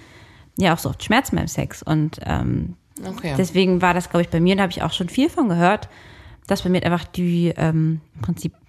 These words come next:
Speaker 1: Verknüpfungen falsch waren im Kopf, ne? Sex war für mich Schmerz. Und,
Speaker 2: Du hast
Speaker 1: ähm,
Speaker 2: nie was gesagt? Oder dass man da
Speaker 1: Ähm,
Speaker 2: mal ein Gleitgel nimmt oder sowas? Ihr wart ja jetzt nicht mehr die Teenies
Speaker 1: Ja,
Speaker 2: oder so.
Speaker 1: ich weiß.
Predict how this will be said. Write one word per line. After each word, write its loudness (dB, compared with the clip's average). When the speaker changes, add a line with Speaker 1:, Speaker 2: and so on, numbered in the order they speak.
Speaker 1:
Verknüpfungen 2
falsch -2
waren 0
im -2
Kopf, -12
ne? 2
Sex -4
war -2
für -4
mich 0
Schmerz. -4
Und, 2
Speaker 2:
Du 6
hast 6
Speaker 1:
ähm, 2
Speaker 2:
nie 4
was -4
gesagt? -6
Oder 8
dass 6
man 6
da 6
Speaker 1:
Ähm, 4
Speaker 2:
mal 4
ein 0
Gleitgel 0
nimmt 2
oder 2
sowas? 2
Ihr 0
wart 6
ja 2
jetzt 2
nicht 0
mehr 2
die -4
Teenies 2
Speaker 1:
Ja, 8
Speaker 2:
oder 4
so. 4
Speaker 1:
ich -4
weiß. 4